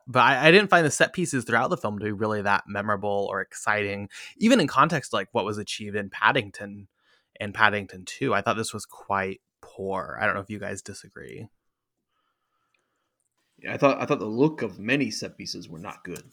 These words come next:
Speaker 2: Um, it didn't look like a visually striking movie, and, you know, 'cause when you enter, 'cause when you enter the chocolate factory in the, uh, in the original movie, it, like,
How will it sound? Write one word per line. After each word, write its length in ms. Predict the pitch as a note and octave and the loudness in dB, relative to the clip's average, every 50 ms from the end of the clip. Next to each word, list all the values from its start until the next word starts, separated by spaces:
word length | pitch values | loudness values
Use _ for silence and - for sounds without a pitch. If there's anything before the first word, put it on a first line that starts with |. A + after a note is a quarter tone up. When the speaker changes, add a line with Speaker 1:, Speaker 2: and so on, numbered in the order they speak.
| _ _ _ _ _ _ _ _ _ _ _ _ | _ _ _ _ _ _ _ _ _ _ _ _
Speaker 2:
Um, 360 | - D2 C2+ B1 A#1+ G#1+ - - | -16 -14 -12 -12 -12 -14 -14 -16
it 100 | - G#2+ | -14 -8
didn't 260 | A2 C3+ B2 G2 F#2+ G#2+ | -6 -6 -6 -6 -8 -8
look 180 | A#2 A2+ - | -10 -8 -8
like 220 | G#2+ F2+ E2 - F2 | -10 -12 -12 -14 -16
a 160 | E2 D#2 B1 - _ | -16 -16 -18 -20 _
visually 420 | G2 A2 B2+ A2+ G#2 F2 D#2+ E2+ F2 | -4 -2 -2 -2 -2 -4 -8 -10 -10
striking 520 | - - - C#3 B2 B2 A#2+ G#2+ F2+ F#2+ | -12 -4 0 2 2 2 0 -2 -8 -4
movie, 420 | A2 C3 C3+ G#2 F2+ - - G#2 _ _ _ _ _ _ _ _ _ _ _ _ _ _ _ _ _ _ _ | 0 0 0 0 -2 -8 -16 -20 _ _ _ _ _ _ _ _ _ _ _ _ _ _ _ _ _ _ _
and, 140 | - A#2 A#2+ | -8 -4 -2
you 80 | C3 B2 | -2 -2
know, 40 | A2 | -2
'cause 140 | - B2+ B2+ | -2 2 4
when 140 | D3 D#3 | 6 6
you 80 | D#3+ E3+ | 8 8
enter, 180 | E3+ F#3 F#3+ G3+ | 6 6 4 2
'cause 180 | - F3+ D#3 | 0 0 0
when 120 | E3+ F#3 F#3 | 2 2 4
you 80 | F#3 | 4
enter 180 | F#3 G#3+ B3 A#3+ | 4 4 4 2
the 100 | F3+ E3 | 0 0
chocolate 380 | - - D#3+ E3 D#3+ E3 D3 | 4 4 4 4 4 2 2
factory 400 | - C#3 C3+ C#3 C3+ - C3 A#2+ A#2 | 4 4 4 4 2 0 -2 -2 -4
in 100 | A2+ A2 | -4 -4
the, 260 | A2 G#2+ G#2 G#2 G2+ | -6 -6 -6 -6 -8
uh, 280 | G2 F#2 F2+ F2+ F#2 F#2 - - _ _ _ _ - _ _ _ _ _ | -8 0 0 0 0 0 -4 -16 _ _ _ _ -20 _ _ _ _ _
in 120 | A#2 A2 | -10 -8
the 160 | G#2+ G#2+ G2+ G2+ | -6 -6 -4 -4
original 260 | A2+ A#2+ A#2 A#2+ G2+ | -4 -4 -4 -6 -8
movie, 420 | G2+ G2+ F#2 E2 F#2 F2+ D3+ D#3+ _ _ - | -10 -12 -12 -12 -14 -14 -16 -18 _ _ -16
it, 120 | - - - | -16 -14 -14
like, 440 | G#2 F#2 - A#2 A2+ G2+ F2+ - | -14 -10 -6 -6 -6 -6 -8 -12